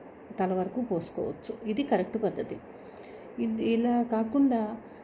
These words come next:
మే-, ముఖ్యంగా ఎక్-, బ్లడ్ ప్రెషర్ ఎక్కువ ఉండేవాళ్ళు, కొలెస్ట్రాల్ ఎక్కువ ఉండేవాళ్ళు, మైగ్రేన్ ఉండేవాళ్ళు అస్సలు చేయకూడదు.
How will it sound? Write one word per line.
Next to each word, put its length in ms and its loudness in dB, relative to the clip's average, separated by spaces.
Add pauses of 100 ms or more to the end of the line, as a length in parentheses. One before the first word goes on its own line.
(160)
మే-, 260 2
ముఖ్యంగా 720 4 (480)
ఎక్-, 1000 0
బ్లడ్ 200 6
ప్రెషర్ 380 2
ఎక్కువ 280 2
ఉండేవాళ్ళు, 640 6 (100)
కొలెస్ట్రాల్ 540 2
ఎక్కువ 280 2
ఉండేవాళ్ళు, 600 0
మైగ్రేన్ 420 4
ఉండేవాళ్ళు 500 2
అస్సలు 520 0
చేయకూడదు. 440 -2